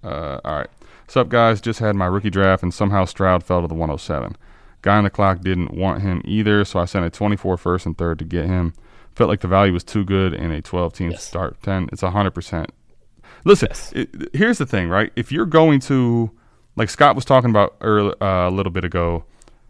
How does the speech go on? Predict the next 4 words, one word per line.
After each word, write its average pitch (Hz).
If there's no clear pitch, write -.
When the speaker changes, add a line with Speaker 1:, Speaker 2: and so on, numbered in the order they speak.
Speaker 1:
these 110
receivers, 85
Ayuk, 90
um, 82